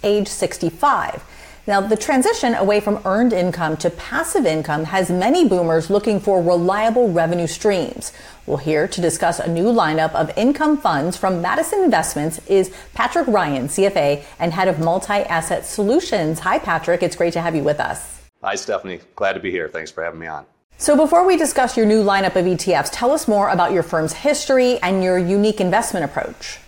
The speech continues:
Speaker 2: Yeah, Madison, uh, Investments has been in the industry for quite some time. We've been around since nineteen seventy-four,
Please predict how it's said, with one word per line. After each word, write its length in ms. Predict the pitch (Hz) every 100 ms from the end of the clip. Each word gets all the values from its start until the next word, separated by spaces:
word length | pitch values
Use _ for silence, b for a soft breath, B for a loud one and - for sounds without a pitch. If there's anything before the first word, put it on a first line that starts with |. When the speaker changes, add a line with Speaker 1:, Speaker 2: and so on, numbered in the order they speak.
| _ -
Speaker 2:
Yeah, 180 | 104
Madison, 600 | 101 120 151 180 175 151 117
uh, 240 | 110 98
Investments 440 | 101 107 110 110 95
has 120 | 85
been 160 | 98
in 100 | 101 90
the 60 |
industry 360 | 95 95 - 98
for 100 | -
quite 260 | - 95 -
some 140 | 92
time. 280 | - 90 90
We've 120 | 87
been 120 | 90
around 260 | 87 90 90
since 280 | 95 85 85
nineteen 400 | 90 - 95 87
seventy-four, 840 | - 87 90 85 87 87 117